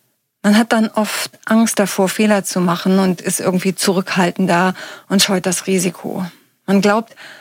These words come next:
dass man vielleicht nicht in der Lage ist, die Ziele zu erreichen. Und damit blockiert man sich. Und nochmal, das, wovon du überzeugt bist,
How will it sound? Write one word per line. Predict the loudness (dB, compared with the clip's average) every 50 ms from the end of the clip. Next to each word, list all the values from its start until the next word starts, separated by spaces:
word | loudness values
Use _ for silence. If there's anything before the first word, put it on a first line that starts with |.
| -20 _ _ _ -6
dass | -4 -4 0 2
man | 2 2 4
vielleicht | 2 2 2 0 0 0 -2
nicht | -4 -2 0
in | 0
der | 0 2
Lage | 2 2 2 0 0 -2 -4
ist, | -4 -4 -4 -4 -4 -4 -6 -8 -12 -14 _ _ _ _ _ _ _ _ _ _ _ _ -2
die | -2 -2 0
Ziele | 0 0 0 0 0 0 -2
zu | -2 -4 -2
erreichen. | -4 -4 -4 -4 -4 -2 -2 -2 -2 -4 -4 -4 -6 -8 -10 _ _ _ _ -4
Und | -2 0 0
damit | 2 2 0 0 0
blockiert | -2 -4 -2 -2 -2 -2 -2 -2 -2
man | -2 -2 -2
sich. | -2 -4 -6 -10 -12 -12 -12 -14 -18 _ _ _ _ _ _ _ -6
Und | -2 0 2 4
nochmal, | 4 2 2 -2 -6 -6 -6 -6 -8 -8 -10 -12 _ _ _ _ _ _ _ _ _ _ _ _ _ -4
das, | 0 0 0 0 -2 -6 -8 -10 _ _ _
wovon | -4 -2 0 2 2 2 2 2
du | 2 2 2 2
überzeugt | 2 0 -2 -2 -2 -2 -2 0 0 -2 -4 _ -6
bist, | -4 -4 -2 -2 -4 -6 -10